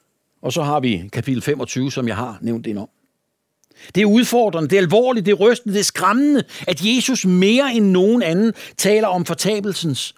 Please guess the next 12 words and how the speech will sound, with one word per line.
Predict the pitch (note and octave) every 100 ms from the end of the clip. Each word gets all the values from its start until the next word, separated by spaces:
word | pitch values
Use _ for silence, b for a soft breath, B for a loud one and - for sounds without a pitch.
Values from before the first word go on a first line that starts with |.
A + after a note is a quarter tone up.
| b
mulighed, | - D3 F3+ A3 G3 D#3+ - B
når | D3+ D#3+ E3
menneskesynden | D#3+ E3 G#3+ - G3+ E3 C#3+ A#2 F#2+ b b b -
kommer. | C#3 E3 - - _ _ _ _ _ _ _ _ _ b b b b b b b b _
Helvede | _ C#3 F3 F3+
findes | C3 D3 D#3+ C3+
virkelig. | C#3 C#3+ - B2 _ _ _ _ _ B B B B
Det | F#3
er | F#3
ikke | A3+
syndens | F#3+ - - - G#3+ G#3 A#3+ G#3+ - -
partyfeststed. | - D3 D#3+ F3+ A#3 D#3 - _ _ - B2+ A#2 - - - - C#3 A#2+